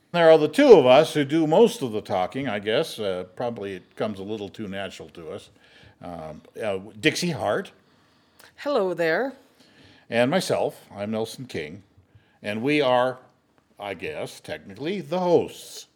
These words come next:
Speaker 1: What can a podcast run through it do for you? Well, for starters, we hope that you will sit down with us every other week to catch up on the local, regional, state,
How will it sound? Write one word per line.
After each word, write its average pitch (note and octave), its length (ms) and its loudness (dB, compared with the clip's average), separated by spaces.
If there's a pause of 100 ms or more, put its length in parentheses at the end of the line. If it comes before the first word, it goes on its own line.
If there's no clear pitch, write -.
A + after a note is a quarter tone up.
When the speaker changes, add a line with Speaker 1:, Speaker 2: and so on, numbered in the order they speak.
(760)
Speaker 1:
What C#3+ 340 -6
can C#3 360 0
a A2 140 -4
podcast A#2+ 840 0
run G2+ 260 -6
through F2 440 -14
it F#2+ 120 -12 (460)
do A#2+ 180 -6
for F#2 220 -16
you? F2+ 340 -12 (720)
Well, - 180 -2
for G#2+ 140 -10
starters, A#2+ 420 0
we G#2 140 -8
hope C3 260 -2
that A#2 160 -10
you A2 100 -12
will G2+ 200 -10
sit F#3 280 -6
down A#2+ 260 -2
with G2 120 -6
us F#2+ 220 -4
every A2 280 -8
other B2+ 200 0
week A2 400 -8 (580)
to A2 100 -8
catch B2 380 -2
up B2 180 -2
on G#2+ 120 -2
the F#2 100 -6
local, A2+ 640 -2
regional, A#2 540 -8 (180)
state, C3 640 -4